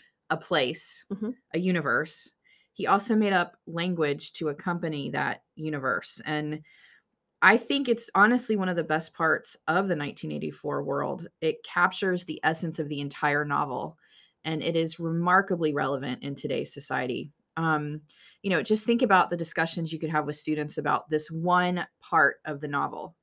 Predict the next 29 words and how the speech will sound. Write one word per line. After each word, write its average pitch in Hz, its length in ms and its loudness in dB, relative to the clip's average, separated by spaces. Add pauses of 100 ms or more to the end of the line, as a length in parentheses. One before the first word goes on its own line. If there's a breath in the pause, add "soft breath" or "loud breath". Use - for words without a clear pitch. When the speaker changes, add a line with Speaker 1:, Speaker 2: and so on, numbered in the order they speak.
(460 soft breath)
Speaker 1:
And 165 180 0
there 175 140 4
are 160 120 4
so 202 360 2
many 190 260 2
of 160 80 -2
these 160 180 -4
references 151 500 -2
that 151 100 -4
are 143 100 0
alive 143 360 0
and 147 120 -6
well 143 220 -2
in 147 160 -8
contemporary 139 600 -6
culture. 127 500 -6
I 143 60 -6
mean, 147 300 -6
you 202 140 0
hear 208 200 4
Big 160 240 0
Brother 139 440 4 (220)
all 135 100 0
the - 60 -8
time. 131 420 -8
Speaker 2:
I 214 60 0
mean, 220 120 4
there's 202 180 2
a 180 120 0